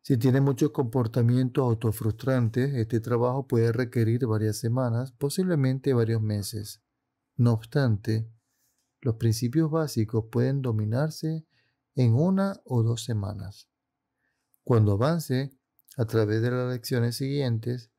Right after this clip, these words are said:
continúe practicando de manera regular y repase periódicamente los principios para la práctica. Si encuentra dificultades en sus secciones prácticas,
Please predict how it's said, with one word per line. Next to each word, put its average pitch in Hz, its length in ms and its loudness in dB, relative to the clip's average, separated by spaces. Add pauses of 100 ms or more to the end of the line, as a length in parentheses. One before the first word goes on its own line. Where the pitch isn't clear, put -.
(400)
continúe 127 580 0
practicando 131 680 -2
de 110 80 0
manera 110 460 -2
regular 120 680 -2
y 151 100 -2
repase 117 520 -4
periódicamente 131 880 -2
los 139 140 -4
principios 123 640 -6
para 117 200 -2
la 110 160 -2
práctica. 107 640 -8 (1120)
Si - 160 -2
encuentra 180 420 0
dificultades 127 680 -2
en 113 80 0
sus 110 200 -10
secciones 110 440 -2
prácticas, 135 760 -4